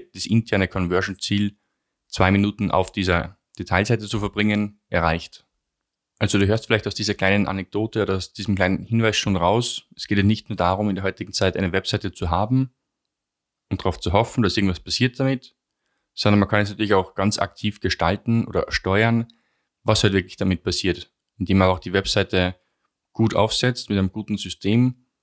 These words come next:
gut wartet und pflegt, die User sich ansieht über entsprechende Analysetools wie Google Analytics oder Hotjar als Beispiel – um halt dann auch wirklich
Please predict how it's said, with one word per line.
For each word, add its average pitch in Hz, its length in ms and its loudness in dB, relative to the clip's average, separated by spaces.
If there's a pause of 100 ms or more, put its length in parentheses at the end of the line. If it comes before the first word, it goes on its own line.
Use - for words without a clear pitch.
(160)
gut - 340 -2
wartet 90 360 0
und 92 220 -4
pflegt, 120 460 -4 (540)
die 98 380 2
User 120 360 2
sich - 240 -6
ansieht 117 420 -2
über 95 480 0
entsprechende 87 960 -4
Analysetools 120 840 -2
wie 92 380 -4
Google 101 240 0
Analytics 117 760 -2
oder 82 440 -2 (240)
Hotjar 117 500 -2
als 113 180 -4
Beispiel – 113 520 -4 (1120)
um 113 100 6
halt 110 180 2
dann 104 140 4
auch 107 140 0
wirklich 107 560 -8